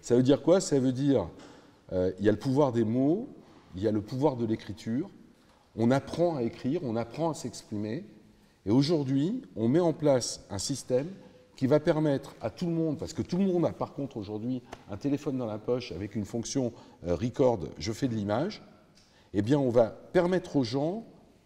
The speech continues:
que de s'exprimer avec ce qu'ils vont créer comme moyen de communiquer avec leur téléphone.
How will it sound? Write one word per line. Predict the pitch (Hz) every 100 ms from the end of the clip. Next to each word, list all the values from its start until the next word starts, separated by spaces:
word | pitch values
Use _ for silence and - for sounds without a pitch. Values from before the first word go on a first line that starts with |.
| -
que | 139 131 127 - - 90
de | 95 113
s'exprimer | - - - - - 160 143 151 - - - - _ _ _ _ _ -
avec | 123 143 185 - - - -
ce | -
qu'ils | 127 - 131
vont | 117 117 110 -
créer | - 185 160 151 -
comme | - 98 98 95 - - -
moyen | 107 143 165 139
de |
communiquer | - 156 135 127 127 160 214 - -
avec | 147 160
leur | 143 -
téléphone. | 127 110 -